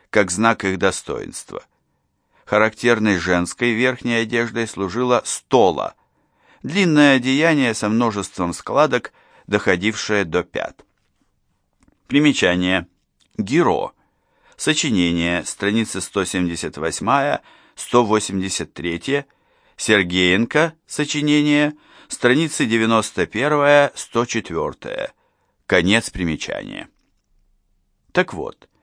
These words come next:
меценат, в отличие от других римлян, придерживавшихся традиционной одежды, не носил тогу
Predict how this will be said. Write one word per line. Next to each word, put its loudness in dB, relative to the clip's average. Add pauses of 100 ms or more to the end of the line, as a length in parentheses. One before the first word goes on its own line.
(400)
меценат, 4
в 2
отличие 0
от -2
других -4
римлян, 0 (340)
придерживавшихся 0
традиционной 0
одежды, -6 (540)
не 4
носил 2
тогу -2